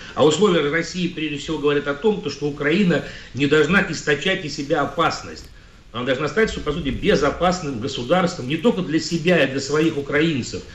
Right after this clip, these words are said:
а для соседей. Потому что с таким государством порой опасно жить. Вот посмотрите на Афганистан. При всём уважении к этому народу, но руководство этого государства, которое постоянно меняется,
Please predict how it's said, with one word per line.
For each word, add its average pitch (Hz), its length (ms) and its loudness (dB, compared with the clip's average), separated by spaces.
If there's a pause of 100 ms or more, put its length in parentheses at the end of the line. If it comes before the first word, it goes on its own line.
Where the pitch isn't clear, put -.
(280)
а 107 100 -2
для 160 100 4
соседей. 170 720 2 (300)
Потому 160 280 4
что 175 100 2
с - 40 0
таким 175 300 0
государством 170 540 0
порой 185 300 2
опасно 170 420 0
жить. 117 260 -4
Вот - 120 -14
посмотрите 160 420 -4
на 139 120 -2
Афганистан. 123 720 -4 (340)
При 139 80 2
всём 156 240 6
уважении 147 460 4
к 131 100 -6
этому 135 320 -2
народу, 156 640 2 (260)
но 151 160 4
руководство 165 560 2
этого 139 140 -6
государства, 147 640 -2
которое 151 280 0
постоянно 151 460 0
меняется, 170 720 0